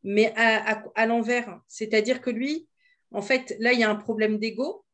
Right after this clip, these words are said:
mais lui, en fait, il a un problème de non-ego, puisqu'il va dire à un moment donné, euh, « Ils ne me croiront pas au buisson ardent. »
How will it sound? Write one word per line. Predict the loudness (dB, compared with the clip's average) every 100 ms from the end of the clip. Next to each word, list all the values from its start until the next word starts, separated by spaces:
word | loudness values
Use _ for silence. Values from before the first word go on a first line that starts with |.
| _ _ _ _ _
mais | 2 2
lui, | 2
en | 0
fait, | 0 0 0
il | 0
a | 2
un | 0
problème | -2 -2 0
de | 0 0
non-ego, | 0 0 -4 -4 -4 -6 _
puisqu'il | -16 -4 4 6 6 2
va | 0 0
dire | 0 0
à | 0
un | -4
moment | -6 -4 -4
donné, | -2 -2 -2 -2 -2 -2
euh, « | -2 -6 _ _ -4
Ils | 2
ne | 4
me | 4 2
croiront | -2 -4 -2 -4
pas | 0 0
au | 0 -2
buisson | -8 -14 -8 -4
ardent. » | -4 -2 -4 -6